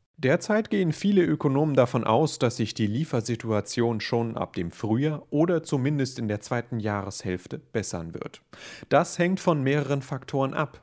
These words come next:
beispielsweise von China. Bislang verfolgte die chinesische Regierung eine Null-Covid-Strategie. Das heißt, gibt es covid-Infektion, dann werden sofort ganze Städte abgeriegelt,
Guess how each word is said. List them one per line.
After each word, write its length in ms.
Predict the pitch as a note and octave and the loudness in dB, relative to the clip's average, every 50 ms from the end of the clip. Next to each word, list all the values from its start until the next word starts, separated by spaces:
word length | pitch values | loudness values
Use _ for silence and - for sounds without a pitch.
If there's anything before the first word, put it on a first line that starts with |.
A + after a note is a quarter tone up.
| _ | _
beispielsweise 960 | - G#2+ G#2+ A#2 - - - A#2 G#2+ G#2+ - - G#2+ G#2 G#2+ G2 G2+ G#2 G2+ - _ _ _ | -2 -2 -2 -2 -2 -4 -4 -4 -4 -4 -2 -2 0 0 0 -2 -2 -6 -6 -8 _ _ _
von 180 | - B2 A#2 | -6 -6 -6
China. 480 | B2 - - - A2 F2+ D#2+ D#2+ - - _ _ _ - - - - - - _ - | -6 -6 -6 -4 -4 -4 -4 -6 -10 -14 _ _ _ -20 -20 -20 -20 -20 -12 _ 0
Bislang 420 | B2+ A#2+ - - G2+ E2 - - | 0 0 0 -2 -4 -4 -4 -6
verfolgte 540 | - - A2 A2 - C3+ C#3+ D#3 D#3 E3 D3 | -4 -4 -2 2 4 4 4 4 4 2 2
die 100 | C3+ C3 | 2 0
chinesische 680 | B2+ - - B2+ B2 D3 E3+ D3+ C#3+ B2+ - - B2 G#2+ | -2 0 -2 0 0 0 0 0 0 0 0 0 0 0
Regierung 480 | A2+ G#2+ - B2 C3 B2 A#2+ A#2 A2+ - | 0 0 0 0 0 2 0 -2 -2 -2
eine 260 | - G#2+ G#2+ G#2 G2+ | -2 0 0 -2 -2
Null-Covid-Strategie. 1400 | G2 G2+ A2+ A#2+ A#2 A#2 - - - A#2+ F#2+ E2 F2 E2+ - - - - - F2 - F2+ E2 - - - - - - _ _ _ _ | 0 0 2 2 2 0 -2 -2 -2 -2 0 0 -2 -6 -6 -8 -10 -8 -8 -8 -8 -8 -10 -10 -12 -14 -16 -16 -20 _ _ _ _
Das 180 | - D3 C3+ - | -2 -2 -2 0
heißt, 400 | D#3 D3+ F#3+ G#3+ - - - - | -2 -2 -2 -4 -6 -10 -8 -6
gibt 200 | - E3 - F3+ | -6 -4 -2 -4
es 160 | E3+ - - | -4 -4 -2
covid-Infektion, 1080 | - - G3+ G#3 G3 F3 - - D3 C#3+ - C#3 C3 - - - C#3 D3+ E3 E3+ D#3+ D#3 - - | 0 2 2 4 2 2 2 0 -2 -2 -2 -4 -4 -4 -2 0 2 2 2 0 -2 -6 -2 0
dann 260 | A#2 A#2+ C3+ C3+ A#2 | 0 0 0 0 2
werden 260 | A2+ G#2+ G#2 G2+ G2 | 2 2 2 0 -4
sofort 480 | - - G2 - - A#2 A2+ G#2+ - - | -6 -8 -10 -6 -4 -2 -2 -2 -2 -4
ganze 280 | A2 G2+ G#2 - A2+ | -4 -4 -2 -4 -6
Städte 500 | G#2 - - B2+ A#2+ A#2 - A2 - - | -6 -4 -2 -2 -2 -2 -4 -6 -4 -2
abgeriegelt, 800 | G#2+ G#2+ - - - A2 G2+ G#2+ A2 G#2 G2+ A2 G#2 G2+ - | -4 -4 -4 -4 -4 -2 -2 -2 -2 -2 0 -2 -2 -2 -4